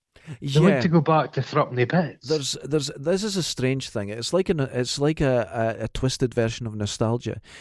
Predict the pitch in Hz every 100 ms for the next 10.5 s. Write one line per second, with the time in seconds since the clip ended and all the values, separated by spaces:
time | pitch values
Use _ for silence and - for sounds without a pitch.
0 | 139 147 170 156 139 131 127 107 - _
1 | _ 120 113 110 127 - - 123 135 135
2 | 123 113 104 113 110 120 110 101 90 87
3 | - 113 147 147 - - - 139 120 -
4 | - 120 98 110 113 95 95 98 104 101
5 | 107 95 123 170 165 - 143 131 - _
6 | - 117 113 110 107 117 110 104 101 101
7 | 104 - - 117 123 110 104 95 120 107
8 | 95 76 - - - _ _ _ - 113
9 | 90 - - 113 113 123 120 - 98 95
10 | 104 - - - -